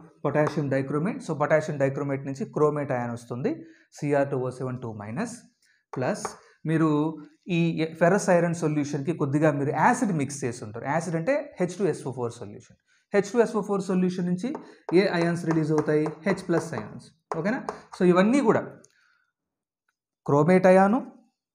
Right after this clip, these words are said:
ప్రోటాన్స్, ఇవన్నీ కూడా ఎఫ్ఈ టూ ప్లస్ అయాన్ని ఎఫ్ఈ త్రీ ప్లస్ అయాన్స్గా ఆక్సిడైజ్ చేస్తాయి. So మీకు ఏం జరుగుతుందంటే ఎఫ్ఈ టూ ప్లస్ is converted into Fe three ప్లస్ ప్లస్ సిఆర్ టూ ఓ సెవెన్ టూ మైనస్ అయాన్ ఎలా reduce అవుతుందంటే సిఆర్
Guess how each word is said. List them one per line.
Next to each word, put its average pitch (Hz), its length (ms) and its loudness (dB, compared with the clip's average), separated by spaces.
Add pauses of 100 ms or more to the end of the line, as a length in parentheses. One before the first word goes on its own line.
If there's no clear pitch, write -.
(300)
ప్రోటాన్స్, 190 540 4 (200)
ఇవన్నీ 180 420 4
కూడా 220 160 4 (220)
ఎఫ్ఈ 240 220 0 (100)
టూ 220 60 2 (100)
ప్లస్ 196 240 0
అయాన్ని 170 300 0 (220)
ఎఫ్ఈ 269 200 0 (100)
త్రీ 269 200 2
ప్లస్ 240 260 0
అయాన్స్గా 147 340 -4 (160)
ఆక్సిడైజ్ 139 440 -4
చేస్తాయి. - 300 -16 (340)
So - 60 -8 (120)
మీకు 139 180 -4 (140)
ఏం 131 120 -2
జరుగుతుందంటే 127 400 -4 (100)
ఎఫ్ఈ 170 180 0 (100)
టూ 160 40 2 (100)
ప్లస్ 151 240 -4
is - 40 -10 (120)
converted 123 420 -6
into 165 180 0 (560)
Fe 202 220 -6 (440)
three 123 100 -4 (100)
ప్లస్ 226 240 -2 (500)
ప్లస్ 208 280 -2 (920)
సిఆర్ 247 320 6
టూ 254 60 4 (100)
ఓ - 100 12
సెవెన్ 190 240 2
టూ 175 120 4
మైనస్ 147 320 0
అయాన్ 135 260 0
ఎలా 135 200 6
reduce 139 340 4
అవుతుందంటే 113 440 -4 (400)
సిఆర్ 147 520 2